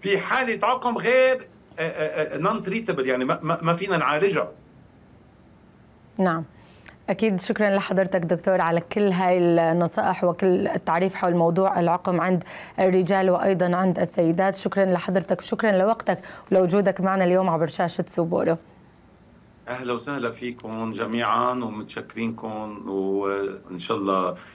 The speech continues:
Speaker 1: يكونوا استفادوا شوي هالمشاهدين، ونحن دايمًا تحت الطلب.
Speaker 2: شكرًا، شكرًا كتير لحضرتك، تشرفنا بوجودك معنا.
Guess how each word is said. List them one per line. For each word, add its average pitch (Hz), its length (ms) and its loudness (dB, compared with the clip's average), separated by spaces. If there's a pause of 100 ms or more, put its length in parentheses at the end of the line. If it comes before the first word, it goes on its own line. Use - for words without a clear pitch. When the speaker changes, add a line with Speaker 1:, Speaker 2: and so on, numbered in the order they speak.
Speaker 1:
يكونوا 117 280 0
استفادوا 101 520 -2
شوي 110 340 -2
هالمشاهدين، 98 1200 -4 (520)
ونحن 110 520 0
دايمًا 104 520 0
تحت - 300 -8
الطلب. 92 380 -2 (280)
Speaker 2:
شكرًا، 180 400 0
شكرًا 175 320 -2
كتير 175 260 0
لحضرتك، 170 480 0
تشرفنا 190 420 0
بوجودك 170 480 2
معنا. 160 280 2